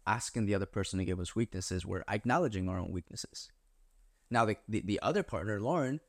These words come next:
wouldn't be like, "No, that's not a weakness of yours." Like, there's none of that.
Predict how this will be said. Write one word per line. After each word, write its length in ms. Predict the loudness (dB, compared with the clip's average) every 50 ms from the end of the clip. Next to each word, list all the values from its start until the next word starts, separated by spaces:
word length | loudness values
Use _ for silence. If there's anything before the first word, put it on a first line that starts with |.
| _ _ _
wouldn't 300 | _ 0 0 2 2 0
be 100 | 0 2
like, 220 | 2 2 2 2 2
"No, 260 | 4 4 4 4 2
that's 220 | 2 0 -2 0
not 80 | -2 0
a 60 | 0
weakness 380 | 2 0 0 0 -2 -6 -4 -4
of 100 | -4 -2
yours." 340 | 0 0 2 2 0 0 0
Like, 200 | 0 -2 -2 -2 -6 _ _ _ _ _ -2
there's 140 | -2 2 4
none 180 | 4 4 4
of 80 | 2 -2
that. 160 | -4 -8 -12